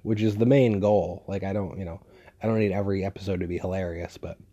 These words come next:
the goal is to make you laugh. So if that's not happening, I'm a, uh, I don't know. I mean, obviously I'm new at this, but, you know, if that's not, if you're not laughing once in a while,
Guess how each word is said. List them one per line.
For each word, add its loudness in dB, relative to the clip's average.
the 2
goal 12
is 4
to -8
make -4
you -4
laugh. -6
So -8
if -16
that's 4
not 0
happening, -4
I'm -2
a, 0
uh, -4
I -4
don't 4
know. 4
I -2
mean, -4
obviously -2
I'm -4
new 0
at -6
this, -10
but, -10
you -8
know, -4
if -8
that's 2
not, -2
if -2
you're 2
not 0
laughing -6
once -2
in -8
a -16
while, -14